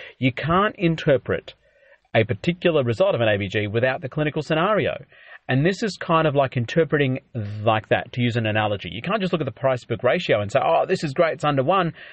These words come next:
um, so therefore it must be great company." Well, it may not be. It is a trap. So you need to make sure that you understand what is P B ratio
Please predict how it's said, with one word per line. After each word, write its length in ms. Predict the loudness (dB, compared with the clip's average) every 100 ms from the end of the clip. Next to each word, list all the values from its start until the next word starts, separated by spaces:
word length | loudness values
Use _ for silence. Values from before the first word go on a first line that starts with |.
| -12 -2
um, 260 | -2 -2
so 140 | -6 -4
therefore 420 | -2 -2 -2 -2
it 80 | -2
must 220 | -6 -4
be 80 | -6
great 320 | 0 -2 -2
company." 580 | -4 -2 0 0 -2 -4 _ _ _
Well, 480 | -2 2 4 4 0
it 180 | -2 -4
may 200 | 0 0
not 240 | 0 -4 -4
be. 260 | -4 -4 -10 -2
It 160 | 0 0
is 140 | 0
a 80 | -4
trap. 340 | -2 -4 -4
So 140 | -8 -10
you 40 |
need 100 | -8
to 80 | -4
make 180 | -4 -4
sure 240 | -6 -6
that 100 | -6
you 120 | -8
understand 580 | -8 -8 -4 -2 0 -2
what 180 | -4 -6
is 120 | -6
P 140 | -6 -6
B 80 |
ratio 540 | 0 0 0 0 0